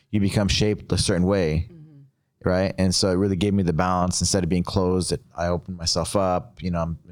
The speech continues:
Speaker 1: so it's a process, but I think it should always be included with your training.
Speaker 2: Yeah.
Speaker 1: I heard Jean-Jacques even on, the guys told me, I didn't see the whole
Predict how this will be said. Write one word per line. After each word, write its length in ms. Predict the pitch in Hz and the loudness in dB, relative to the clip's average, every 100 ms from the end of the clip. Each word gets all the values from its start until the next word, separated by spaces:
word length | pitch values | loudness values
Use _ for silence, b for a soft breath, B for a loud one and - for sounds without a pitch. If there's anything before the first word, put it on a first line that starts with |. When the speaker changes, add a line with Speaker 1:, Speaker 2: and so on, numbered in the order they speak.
| 82 - | -14 -12
Speaker 1:
so 180 | - 98 | -2 -2
it's 160 | 90 104 | 0 0
a 40 | |
process, 400 | - 95 95 - | 0 0 0 0
but 220 | 104 - - B B | -2 -2 -8 B B
I 100 | 98 | -4
think 200 | 101 104 | 0 -2
it 20 | |
should 140 | - 98 | 0 2
always 240 | 98 95 | 2 0
be 140 | 85 92 | 0 0
included 420 | 85 104 104 80 | 0 0 0 0
with 240 | 87 85 | -2 0
your 140 | 85 82 | -2 0
training. 460 | - 85 87 80 - _ | 0 0 0 -4 -10 _
Speaker 2:
Yeah. 100 | b b b b | b b b b
Speaker 1:
I 100 | 135 | 0
heard 140 | 156 | 2
Jean-Jacques 460 | 147 127 143 135 104 | 2 2 2 0 0
even 220 | 98 98 | 2 2
on, 280 | 95 92 - - - | 2 0 -2 -8 -4
the 100 | 110 | 0
guys 240 | 110 110 | 2 0
told 220 | - 101 | 0 2
me, 60 | 98 | 2
I 60 | 92 | 2
didn't 260 | 82 87 | 2 2
see 160 | 90 85 | 2 0
the 80 | 85 | 0
whole 160 | 85 | 0